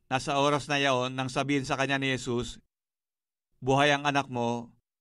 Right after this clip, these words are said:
at siya'y sumampalataya,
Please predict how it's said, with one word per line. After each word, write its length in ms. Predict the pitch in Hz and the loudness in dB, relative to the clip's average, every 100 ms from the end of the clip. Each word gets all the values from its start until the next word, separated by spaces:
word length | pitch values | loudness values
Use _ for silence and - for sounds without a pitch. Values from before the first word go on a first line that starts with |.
| _ _ _ _ _ _ _ _ - | _ _ _ _ _ _ _ _ -6
at 160 | 120 | -4
siya'y 200 | 120 143 | 0 -2
sumampalataya, 1040 | 139 139 139 120 135 127 127 123 110 107 | 0 0 -2 0 0 2 2 2 2 -2